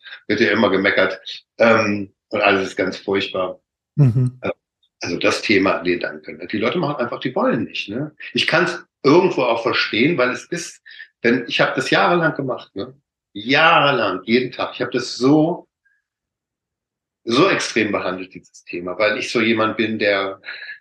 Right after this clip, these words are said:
Speaker 1: <laughs> bis zum Exzess und dann ist gut.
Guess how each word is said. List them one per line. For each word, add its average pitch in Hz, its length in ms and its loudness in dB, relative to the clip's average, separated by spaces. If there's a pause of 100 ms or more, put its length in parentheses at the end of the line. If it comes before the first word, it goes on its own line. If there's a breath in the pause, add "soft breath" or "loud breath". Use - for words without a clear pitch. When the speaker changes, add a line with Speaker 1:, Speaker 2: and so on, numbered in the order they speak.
(140)
Speaker 1:
<laughs> - 600 -2 (340)
bis 139 320 2
zum 147 140 0
Exzess 131 600 0
und 113 260 -4
dann 139 160 2
ist - 160 -6
gut. - 400 -8